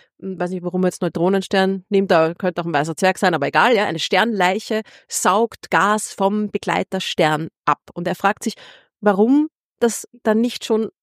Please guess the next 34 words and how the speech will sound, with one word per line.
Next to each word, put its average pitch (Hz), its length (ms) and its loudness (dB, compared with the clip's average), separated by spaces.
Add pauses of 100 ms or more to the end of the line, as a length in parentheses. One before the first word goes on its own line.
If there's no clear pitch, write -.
früher 330 380 2
passiert 170 340 -2
ist, 170 100 -6
warum 190 220 0
das 226 100 -2
nicht 226 180 -2
schon 214 140 -4
von 208 100 -4
Anfang 202 280 0
an 269 120 -2
passiert 190 320 -4
ist, 180 120 -8
weil 185 160 2
die 190 200 -12
Sternleiche 208 640 2
hatte 208 220 2
ja 220 220 2
sowieso 233 480 -4
dann 165 200 -2
von 190 160 -4
Anfang 240 320 -2
an 226 160 4
schon 180 260 2
mehr 160 160 4
Masse, 156 380 0
könnte 185 300 -4
einfach 190 200 -2
schon, 190 240 -2 (280)
schon - 180 -2
sofort 220 360 0 (160)
Zeug 240 280 2
abgesaugt - 640 -2
haben. 156 280 0 (320)
Und 190 280 0